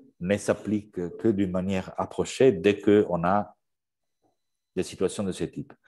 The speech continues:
Mais la situation qu'on peut analyser et qui vaut la peine d'analyser d'une manière un peu plus précise est celle du portique à traverse brisée, une typologie structurelle relativement commune, euh, répandue pour les entrepôts, les hangars, les, les, les, les structures, les ossatures de grande portée.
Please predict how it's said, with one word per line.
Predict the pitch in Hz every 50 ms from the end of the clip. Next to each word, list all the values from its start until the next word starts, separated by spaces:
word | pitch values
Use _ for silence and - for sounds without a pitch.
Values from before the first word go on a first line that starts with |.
| - - - - _ -
Mais | 92
la | 104 110
situation | - 139 160 147 - - 160 143
qu'on | - 110 101
peut | 92 - 98 98 95 92 90 87 -
analyser | 92 95 95 95 95 98 95 90 95 104 104 104 104 101 92 - 80
et | 80 -
qui | _ - 78
vaut | 76 87 87
la | 87 87
peine | - - 92 87
d'analyser | 85 78 78 80 85 85 92
d'une | 82 80 78
manière | 76 80 85 87 80 80
un | 78
peu | - 78 - - _
plus | _ - 82 78
précise | - _ - - 85 - - - 160 147 110 90 76 - - - - - - _ _
est | - 95
celle | - - - 135 120 107 98
du | 95 90 87
portique | 85 - - 90 85 - - 113 110 -
à | 82
traverse | - - - 87 90 92 - - -
brisée, | 82 78 90 92 80 - 80 73 67 - _ _
une | 71 73 69 69 -
typologie | - 82 80 95 92 90 87 85 95
structurelle | 90 - - - - - - 90 90 101 107 101 87 85 - - - _ - - _ _ -
relativement | - 87 87 85 - 92 90 87
commune, | 87 - - 98 95 90 90 98 104 104 98 85
euh, | 78 78 76 76 71 71 71 71 76 78 76 -
répandue | 85 85 82 87 87 87 85 92 98 104 107 101 _ _ _ _ _ _ _
pour | - 95 87 80
les | 82 85 82
entrepôts, | 90 85 - - - - - 95 95
les | 90 85 80
hangars, | 78 78 78 76 87 87 90 90 90 87 78
les, | 71 71 76 71
les, | 69 69 71 76 76 73 65
les, | 71 73 71 67
les | 67 71 73
structures, | - - - - - _ - 92 87 - - - -
les | 80 85 82 90
ossatures | 87 - - 90 78 - - 107 95 90
de | 76 78
grande | 78 76 82 87 92 92 87 85 78
portée. | - - - 85 - _ - 67 64 -